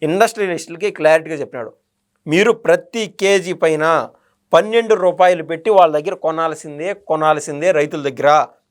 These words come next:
ఇది నా మాట, సీఎంగా నేను చెప్తున్నాను" అని చెప్పి బాబు గారు హుకుం జారీ చేశారు అనుకోని చెప్పండి. హుకుం జారీ చేసినప్పుడు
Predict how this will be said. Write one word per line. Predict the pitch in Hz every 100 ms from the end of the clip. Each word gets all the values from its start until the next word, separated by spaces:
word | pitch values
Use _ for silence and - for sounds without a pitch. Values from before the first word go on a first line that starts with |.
| _ _
ఇది | 151 196
నా | 165 160
మాట, | 147 160 165 147 - _ _ -
సీఎంగా | 170 180 196
నేను | 185 147
చెప్తున్నాను" | 165 165 170
అని | 156
చెప్పి | 151 202
బాబు | 147 160 170
గారు | 180 190 - _ _
హుకుం | 202 262 233
జారీ | 208 175
చేశారు | 165 160 151
అనుకోని | 143 147 131
చెప్పండి. | 135 135 143 _ - - _
హుకుం | 214 262 240
జారీ | 226 196
చేసినప్పుడు | 190 185 156 185 220